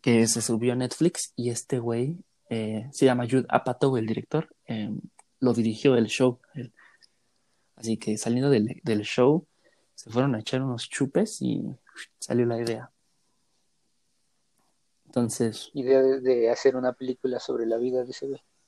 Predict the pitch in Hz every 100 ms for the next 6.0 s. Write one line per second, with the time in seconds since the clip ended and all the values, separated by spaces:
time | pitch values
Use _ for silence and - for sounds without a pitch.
0 | _ 120 - 131 - _ _ _ _ _
1 | _ _ _ _ _ _ _ _ 127 123
2 | 113 113 120 - _ 131 123 120 117 -
3 | 107 147 147 214 175 127 127 143 _ _
4 | _ _ _ _ _ _ - - _ 170
5 | 175 - 175 185 190 185 - 180 196 190